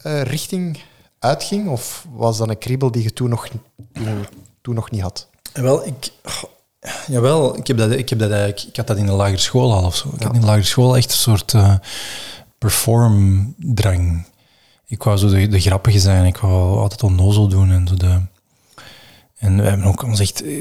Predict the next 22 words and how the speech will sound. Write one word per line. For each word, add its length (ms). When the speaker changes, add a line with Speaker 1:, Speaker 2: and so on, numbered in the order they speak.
Speaker 2:
echt 200
super 420
hard 160
geamuseerd 500
met 120
die 100
bende 300
vrienden 320
toen. 360
Eh, 400
echt 220
zo'n 180
verhaal 340
dat 120
je 60
nu 60
nog 160
steeds 360
herinnert 420
van 140
die 100
grappige 580